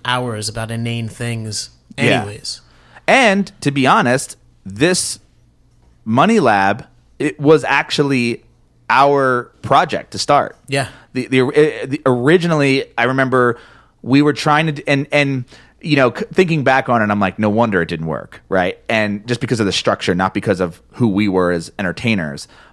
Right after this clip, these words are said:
Speaker 2: But the idea was, and this is, again, before Money Lab was even a brand, it was, we were gonna start a, another podcast called Product Lab, I believe was the original name. And the idea was
Speaker 1: I, I thought, I thought it was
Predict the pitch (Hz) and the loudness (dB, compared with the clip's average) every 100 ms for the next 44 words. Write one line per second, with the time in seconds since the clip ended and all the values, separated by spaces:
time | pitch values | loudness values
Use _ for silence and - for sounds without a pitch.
0 | _ 113 101 - - _ _ _ 120 120 | _ 2 2 -2 -18 _ _ _ 0 0
1 | 110 139 151 131 120 113 107 104 - _ | 2 4 4 4 4 2 0 -4 -12 _
2 | _ _ _ _ _ _ 165 160 147 139 | _ _ _ _ _ _ 0 2 0 0
3 | 147 107 - 151 139 135 127 120 113 117 | 0 -2 0 2 2 2 2 2 0 -2
4 | 104 82 101 120 107 85 82 - _ _ | -4 -4 0 0 2 0 -4 -10 _ _
5 | 117 120 113 104 98 - - _ 104 113 | -2 2 2 4 0 -4 -16 _ -6 2
6 | 143 156 170 156 156 147 117 127 120 143 | 4 4 0 2 2 0 0 0 2 2
7 | 123 104 90 92 98 - - _ _ _ | 2 0 0 0 0 -4 -16 _ _ _
8 | _ _ _ - 131 113 104 - - 127 | _ _ _ -4 2 2 2 -4 0 4
9 | 120 107 - 101 90 87 90 87 92 95 | 4 2 0 2 2 2 0 -2 -2 -4
10 | 90 - 95 90 92 92 90 90 87 85 | -6 -6 -4 -2 -2 -2 -2 -2 -2 -4
11 | 82 85 - - _ _ - 110 110 107 | -4 -8 -12 -20 _ _ -6 -2 2 2
12 | 104 95 127 135 135 123 117 113 107 101 | 0 -2 0 4 4 4 4 4 2 0
13 | - 214 196 233 247 262 165 117 | -2 -4 -4 -4 -6 -4 -4 -6